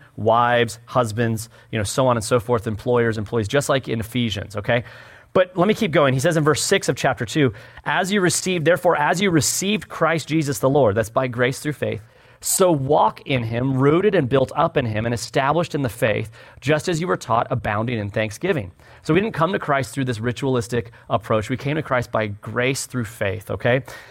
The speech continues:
He says, "See to it that no one takes you captive by philosophy and empty deceit, according to human tradition,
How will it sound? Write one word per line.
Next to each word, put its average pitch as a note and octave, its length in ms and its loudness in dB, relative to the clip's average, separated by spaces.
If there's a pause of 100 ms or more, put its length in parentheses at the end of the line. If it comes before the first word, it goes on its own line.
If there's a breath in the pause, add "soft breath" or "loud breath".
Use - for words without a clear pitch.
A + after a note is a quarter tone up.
(300 loud breath)
He D#3+ 100 2
says, F3 200 4
"See G#3+ 240 2
to G#3 220 2
it F#3 40 4
that E3+ 140 2
no C#3+ 200 4
one F#3+ 160 0
takes D#3+ 400 -2
you D3 120 -2
captive E3 600 -2
by A#2 140 2
philosophy D3 800 0
and C#3+ 80 0
empty B2+ 240 0
deceit, C3 580 -6 (300 soft breath)
according D#3+ 400 0
to C#3 60 2
human E3+ 460 -2
tradition, B2 600 -4